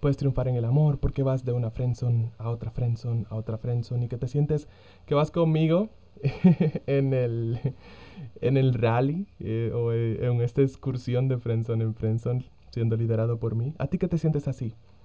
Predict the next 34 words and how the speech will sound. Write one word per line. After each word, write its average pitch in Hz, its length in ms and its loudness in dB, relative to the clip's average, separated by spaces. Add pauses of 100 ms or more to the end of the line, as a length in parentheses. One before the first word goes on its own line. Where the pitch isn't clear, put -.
(600)
Ah, 123 380 2
seguro 135 280 -2
te 143 80 -4
preguntarás, 131 500 2
"Bueno, 143 380 2 (220)
¿qué 127 140 -2
hago? 120 400 -2 (380)
¿Qué 135 120 0
hago 151 280 0
para 120 200 0
no 127 160 2
entrar 123 380 0
en 117 100 0
la 113 100 -2
friendzone?". 110 500 -6 (580)
Mira, 135 200 2
yo 143 120 0
soy 180 160 -4
de 180 120 2
las 165 120 4
personas 156 500 4 (360)
partícipes, 156 920 2
<laughs> - 40 -20
o 139 120 2
bueno, 131 280 2
que 120 120 -4
creen 180 400 0 (260)
que 123 400 0 (920)
es 156 220 -2
bien 180 220 4
lindo 120 240 2
tener 110 260 0
muchos 110 300 -4
amigos. 92 460 -6